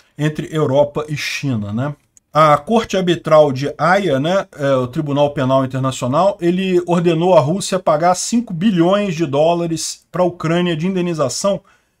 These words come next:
pela tomada de ativos da Na-, Naftogaz, que é a empresa de gás,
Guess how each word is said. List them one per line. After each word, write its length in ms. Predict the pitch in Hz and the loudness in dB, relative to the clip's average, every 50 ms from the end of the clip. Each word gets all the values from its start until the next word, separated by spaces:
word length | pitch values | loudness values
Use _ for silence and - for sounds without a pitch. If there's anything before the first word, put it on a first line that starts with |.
| _ _ _ _ - | _ _ _ _ -2
pela 280 | 226 240 269 277 262 | 0 0 2 0 0
tomada 460 | 262 - 233 202 190 202 208 208 202 | -2 0 0 0 2 2 0 0 0
de 120 | 190 180 190 | -2 0 0
ativos 720 | 175 - - - - - 208 220 208 160 143 143 135 123 127 | -2 -2 -4 -8 -4 0 0 0 0 0 -2 -4 -4 -2 0
da 160 | 151 156 143 | 2 2 2
Na-, 340 | 143 156 175 190 185 180 - - - | 2 2 2 2 2 0 -4 -10 -8
Naftogaz, 800 | - 165 190 196 190 - - 170 131 123 156 170 185 170 - - | -4 -2 -2 -2 -4 -6 -6 -6 -2 2 4 4 4 2 -2 -8
que 120 | - - | -6 -6
é 40 | 147 | -4
a 20 | 147 | -4
empresa 340 | 127 117 151 160 147 151 | -4 -6 -6 -6 -6 -6
de 100 | 143 131 | -6 -6
gás, 460 | 120 117 135 139 143 139 131 - - | -2 0 2 2 2 0 -4 -6 -10